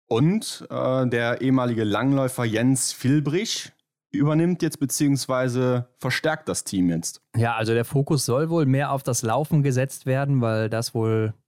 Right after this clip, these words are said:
Speaker 2: dem Anschein nach eine Schwäche sein soll von den deutschen Männern.
Speaker 1: Mhm.
Speaker 2: Äh, obwohl man da auch mal sagen muss, <laughs> ja, beim Schießen oder den Schießzeiten können wir auch nochmal nachgucken.
Speaker 1: Ja, ja.
Speaker 2: Aber
Speaker 1: <laughs>
Speaker 2: ja,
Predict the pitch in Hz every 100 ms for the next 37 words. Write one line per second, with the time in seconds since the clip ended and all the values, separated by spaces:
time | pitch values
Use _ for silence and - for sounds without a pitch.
0 | _ - 107 110 127 135 120 113 117 117
1 | - 127 123 120 120 120 123 123 123 113
2 | 117 117 - 110 113 131 156 - _ _
3 | - 107 98 110 151 _ - 104 101 104
4 | 104 113 117 107 113 113 120 127 127 131
5 | 127 135 151 139 151 - 139 123 - 151
6 | 147 151 135 123 117 151 135 - 131 139
7 | 131 143 131 139 156 156 156 165 - 156
8 | 160 160 - _ _ 110 104 92 110 104
9 | 117 143 _ _ _ _ 117 120 117 120
10 | 120 120 - 117 - _ _ - 117 202